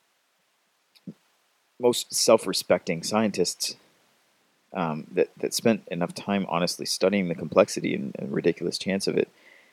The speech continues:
it, they admit that the numbers are, quote unquote, disturbing. So, and, and this is scientists that are either trying to disprove God or they,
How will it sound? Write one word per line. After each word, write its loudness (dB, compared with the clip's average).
it, 6
they 8
admit 2
that 6
the 4
numbers 4
are, 4
quote 8
unquote, 2
disturbing. -2
So, 6
and, 0
and 0
this 4
is 0
scientists 2
that -2
are -2
either 2
trying -4
to -4
disprove 2
God 6
or 8
they, 2